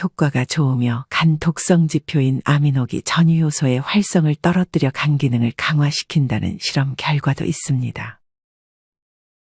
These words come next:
간혹 된장의 나트륨을 걱정하시는 분들이 있지만 참외에 들어있는 칼륨 성분이 몸속에 있는 나트륨을 몸 밖으로 배출해주는 데 도움을 준다고 하니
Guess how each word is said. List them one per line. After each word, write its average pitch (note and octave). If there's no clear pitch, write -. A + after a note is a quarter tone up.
간혹 F#3
된장의 E3+
나트륨을 C#3
걱정하시는 D#3+
분들이 C#3+
있지만 B2
참외에 G#3
들어있는 B2
칼륨 G#3
성분이 F3
몸속에 D3
있는 A#2+
나트륨을 C3
몸 D3+
밖으로 -
배출해주는 C#3+
데 -
도움을 C3+
준다고 C3
하니 C3